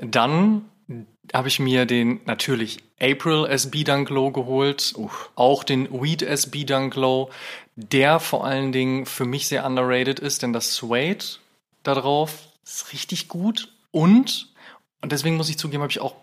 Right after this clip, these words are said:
Speaker 1: kurz gewartet, aber mich dann doch dafür entschieden, ähm, der hat nämlich nochmal braune Laces dabei, die die Midsole matchen.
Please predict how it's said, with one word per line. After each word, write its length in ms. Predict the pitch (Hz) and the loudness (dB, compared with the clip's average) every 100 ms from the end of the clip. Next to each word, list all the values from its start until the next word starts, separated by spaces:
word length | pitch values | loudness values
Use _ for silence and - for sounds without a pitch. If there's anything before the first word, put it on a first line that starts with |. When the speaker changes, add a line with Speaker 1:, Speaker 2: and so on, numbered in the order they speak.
| - | -8
Speaker 1:
kurz 340 | 175 170 127 | -4 -2 -4
gewartet, 800 | 131 110 120 127 170 - 196 - - | -6 0 4 4 2 -2 -4 -6 -2
aber 680 | 127 139 160 170 185 180 - - | 4 4 4 2 0 -4 -14 -12
mich 100 | 127 | -6
dann 140 | 139 | -2
doch 120 | 131 139 | 0 0
dafür 260 | 147 - | -4 -6
entschieden, 460 | 135 135 147 139 139 - - - - | -6 -4 -4 -6 -8 -12 -18 -12 -4
ähm, 300 | 127 123 127 | -2 0 -4
der 200 | 131 123 | -6 -4
hat 160 | 143 - | -4 -2
nämlich 220 | 143 135 | -4 -4
nochmal 240 | 135 131 | -4 -2
braune 380 | 113 107 123 143 | -2 0 0 2
Laces 380 | 131 135 139 147 | 2 2 0 -4
dabei, 360 | 139 123 127 127 | -4 -2 0 -2
die 100 | 127 | -4
die 100 | 127 | -4
Midsole 480 | 135 156 - 117 | -4 -2 -2 -2
matchen. 520 | 110 110 107 - - | -4 -4 -2 -2 -4